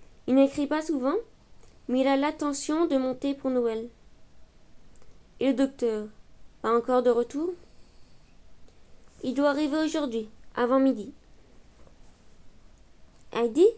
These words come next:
a déjà fait le tour de toutes les pièces pour reprendre contact.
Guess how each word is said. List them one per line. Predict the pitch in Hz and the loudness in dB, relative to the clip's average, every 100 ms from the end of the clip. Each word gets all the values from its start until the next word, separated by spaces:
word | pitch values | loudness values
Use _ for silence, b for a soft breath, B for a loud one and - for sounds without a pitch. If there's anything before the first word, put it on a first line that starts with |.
| - - | -8 -8
a | - | -4
déjà | 226 262 277 | 0 2 0
fait | 277 349 381 | 0 2 2
le | 302 | 2
tour | - 330 | -2 0
de | 311 | 0
toutes | 269 294 294 247 | 0 -2 -4 -4
les | 233 | -4
pièces | - 285 359 - b b b b | -2 -4 -4 -18 b b b b
pour | - 240 | 0 6
reprendre | 269 269 294 311 | 6 4 -4 -4
contact. | - 285 269 277 - | -2 -2 -2 -6 -10